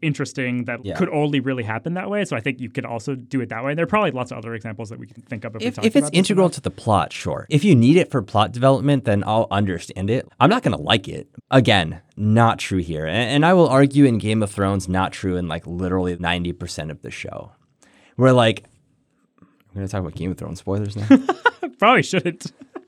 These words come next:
Speaker 1: <laughs> Do people still care about that? Has the statute of limitations
Speaker 2: I don't
Speaker 1: passed?
Speaker 2: give a fuck out here. <laughs> Honestly, though, like, Red Wedding. The deaths in the Red Wedding, or, like,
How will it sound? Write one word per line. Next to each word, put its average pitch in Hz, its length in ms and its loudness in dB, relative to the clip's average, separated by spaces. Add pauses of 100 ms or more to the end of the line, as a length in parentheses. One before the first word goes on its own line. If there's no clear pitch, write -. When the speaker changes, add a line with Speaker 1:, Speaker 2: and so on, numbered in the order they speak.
(180)
Speaker 1:
<laughs> 208 360 -4
Do 175 80 -8
people 233 180 2
still 220 160 0
care 175 220 2
about 202 220 2
that? 285 320 -2 (280)
Has 214 160 0
the 202 80 0
statute 247 360 2
of 208 120 0
limitations 190 640 2
Speaker 2:
I 113 180 2
don't 113 120 2
Speaker 1:
passed? - 40 -2
Speaker 2:
give 82 120 -4
a 85 100 0
fuck - 360 0
out 92 160 0
here. 101 260 0 (120)
<laughs> - 120 -8
Honestly, 123 420 6
though, 98 340 2 (300)
like, 220 240 4 (140)
Red 170 320 4
Wedding. 85 320 0
The 165 160 6
deaths 233 260 0
in 254 60 4
the 185 100 6
Red 123 300 4
Wedding, 135 580 4
or, 120 160 2
like, 107 320 2